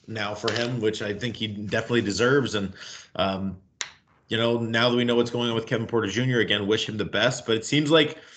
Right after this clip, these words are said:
it seems like this is the start of, or last night kind of was the start of, okay, you know, this is, this is the new Cavaliers going forward, and maybe, maybe they're gonna prove some people wrong.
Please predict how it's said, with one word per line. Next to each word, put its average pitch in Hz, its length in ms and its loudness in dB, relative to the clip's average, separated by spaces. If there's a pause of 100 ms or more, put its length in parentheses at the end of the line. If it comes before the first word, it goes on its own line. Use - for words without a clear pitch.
(280)
it 101 100 -14
seems 151 360 -2
like 143 280 4
this 143 240 0
is 131 220 -2
the 135 100 -6
start - 520 -2
of, 95 300 -10
or 110 280 0
last 127 320 -2
night 147 260 -2
kind 107 200 -4
of 90 100 -6
was 107 160 -4
the 104 100 -14
start - 560 -4
of, 95 460 -8 (440)
okay, 104 460 0 (240)
you 101 120 -4
know, 98 140 -4
this 107 300 -4
is, 101 460 -2
this 110 220 -4
is 107 180 -4
the 98 100 -2
new 107 200 0
Cavaliers 107 440 0
going 110 200 -2
forward, 120 440 2
and 98 200 -2
maybe, 127 500 4 (400)
maybe 104 260 0
they're 123 140 0
gonna 117 140 -2
prove 131 200 -2
some 123 120 -6
people 113 240 -2
wrong. 156 320 -2